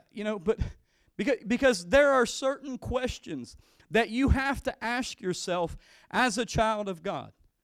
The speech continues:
You know, I, I, I look around in this room and I see people advancing. I see, I see God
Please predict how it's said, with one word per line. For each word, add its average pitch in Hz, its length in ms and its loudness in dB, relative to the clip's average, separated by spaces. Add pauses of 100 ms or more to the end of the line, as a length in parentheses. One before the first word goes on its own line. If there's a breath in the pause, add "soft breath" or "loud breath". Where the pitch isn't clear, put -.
(720)
You 214 60 -8
know, 247 80 -4
I, 226 380 0
I, - 40 -4
I 233 140 0
look 254 240 -2
around 226 240 -2
in 220 80 -4
this 220 180 -6
room 233 180 -2
and 196 140 2
I 233 140 4
see 233 340 -6
people 202 380 -4
advancing. 160 600 -4
I 220 180 2
see, 262 360 -2
I 202 160 0
see 254 320 -6
God 220 400 -2